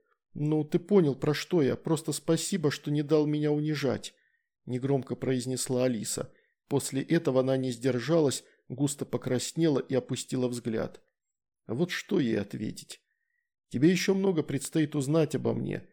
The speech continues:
так что не торопись благодарить». «Да? Что, например?» «Например, когда я...»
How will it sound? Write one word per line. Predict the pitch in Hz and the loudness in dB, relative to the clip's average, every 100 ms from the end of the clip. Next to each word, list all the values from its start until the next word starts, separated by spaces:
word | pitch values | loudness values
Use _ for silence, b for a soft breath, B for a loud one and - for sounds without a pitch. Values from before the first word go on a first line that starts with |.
| b - | b -6
так | 127 | -4
что | - - | -4 -2
не | 139 139 | 0 2
торопись | 143 143 143 143 127 | 4 2 2 -4 -2
благодарить». | 131 131 131 143 120 - - _ _ _ _ | -2 2 4 4 2 -6 -20 _ _ _ _
«Да? | 131 135 139 185 220 - _ _ | -10 -4 2 2 0 -8 _ _
Что, | - - - 190 | -16 -8 2 2
например?» | 135 - 135 117 - - _ _ _ _ | 2 -2 -4 -4 -6 -12 _ _ _ _
«Например, | - - - 127 151 185 | -10 -8 -4 2 4 4
когда | - 131 123 131 | 2 -2 2 2
я...» | 123 117 143 143 117 | 2 2 0 0 -2